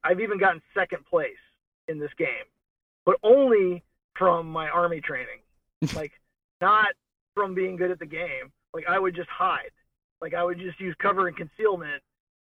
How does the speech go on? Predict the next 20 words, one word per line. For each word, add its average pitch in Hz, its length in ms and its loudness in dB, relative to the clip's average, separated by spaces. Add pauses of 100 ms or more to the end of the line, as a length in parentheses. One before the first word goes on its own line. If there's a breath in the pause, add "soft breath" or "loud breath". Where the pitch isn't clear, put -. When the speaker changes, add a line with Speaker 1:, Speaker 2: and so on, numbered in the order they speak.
(840)
Speaker 1:
as 160 120 -6
much 185 260 -2
as 175 80 -4
I 185 100 -2
possibly 170 440 -2
could 170 460 0 (160)
to 156 80 -12
keep 185 280 -10 (260)
moving 190 340 0
towards, 175 300 0
like, 156 180 -4
this. 156 200 -10
There, 190 160 0 (360 soft breath)
so 240 80 6
there's, 202 140 8
like, 202 100 2
a - 100 -2 (120)
circle, 240 520 2 (260)
and 170 80 -10
the 156 60 -12